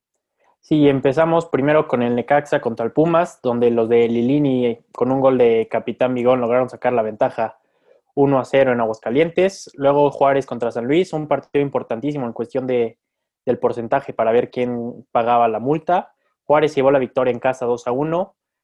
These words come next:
Luego seguimos con un, bueno, que parecía un partidazo, Atlas contra León. La Fiera, que sigue demostrando estar a un buen nivel y que sin duda lo vamos a ver en, en liguilla,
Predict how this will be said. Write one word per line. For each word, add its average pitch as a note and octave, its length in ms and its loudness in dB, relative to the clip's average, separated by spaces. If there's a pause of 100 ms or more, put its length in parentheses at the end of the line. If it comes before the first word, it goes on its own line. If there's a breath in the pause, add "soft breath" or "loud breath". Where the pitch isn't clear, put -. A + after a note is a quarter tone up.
(100)
Luego D3 240 2
seguimos C#3+ 380 -2
con A#2 160 -4
un, C#3 420 -4
bueno, C3 260 -4
que A#2+ 100 -12
parecía A#2 340 -4
un C#3+ 100 -4
partidazo, D3 800 -2
Atlas D#3 320 0
contra B2 320 -6
León. D#3 400 0 (640)
La B2 220 2
Fiera, D3 400 0
que B2+ 80 -8
sigue D3 220 -2
demostrando C#3 520 0
estar C3 220 -2
a C3 60 -4
un C3 80 -4
buen C3 100 -2
nivel C3 380 -2
y B2 80 -14
que A#2 160 -8
sin A#2 140 -10
duda C3+ 140 0
lo B2+ 120 0
vamos B2 260 -4
a A2+ 60 -8
ver A#2+ 160 -4
en, A2 240 -12
en A2+ 260 -10
liguilla, A#2+ 580 -6